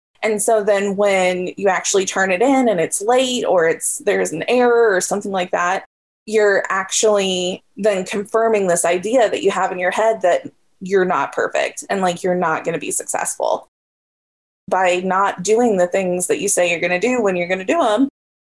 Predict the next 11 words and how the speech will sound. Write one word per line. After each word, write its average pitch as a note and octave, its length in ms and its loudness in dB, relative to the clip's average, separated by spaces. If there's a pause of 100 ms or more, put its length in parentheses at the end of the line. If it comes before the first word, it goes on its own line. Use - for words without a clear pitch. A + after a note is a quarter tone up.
(140)
you're F#3 600 0
confirming A3 600 0
your F3 160 0
own F#3+ 300 0
self-belief F3 920 -2
that E3 240 -2
you E3 560 -4
aren't F3+ 280 -2
gonna E3+ 160 -2
be C#3+ 140 -8
successful. - 640 -6